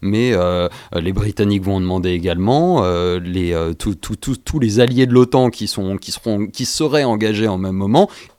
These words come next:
Et évidemment, les Américains seraient les premiers à se servir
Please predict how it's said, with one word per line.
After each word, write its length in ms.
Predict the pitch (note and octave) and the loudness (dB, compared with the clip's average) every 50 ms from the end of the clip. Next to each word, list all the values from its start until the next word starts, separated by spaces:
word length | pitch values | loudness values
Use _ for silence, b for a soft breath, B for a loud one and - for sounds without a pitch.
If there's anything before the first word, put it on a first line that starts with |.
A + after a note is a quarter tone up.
| _ _ - - | _ _ -6 -4
Et 140 | B2+ G#2 F#2+ | -2 -2 -2
évidemment, 380 | F#2 F2 F#2 F#2+ A2 C#3 G3 F#3 | -4 -4 -2 -2 -2 -2 0 -2
les 120 | B2+ F#2 | -2 -2
Américains 360 | G2+ F#2 F#2+ G2 - D3+ D3 | -2 -4 -4 -6 -8 -10 -10
seraient 260 | - - - - E3+ | -10 -12 -10 -8 -6
les 80 | - F#2+ | -6 -4
premiers 260 | - - - A#2+ B2 | -4 -4 -6 -4 -8
à 60 | G#2 | -8
se 140 | - - F2+ | -8 -10 -8
servir 420 | - - E2+ G2 G2+ A#2+ A#2 - | -4 -2 -2 -2 0 0 -2 -2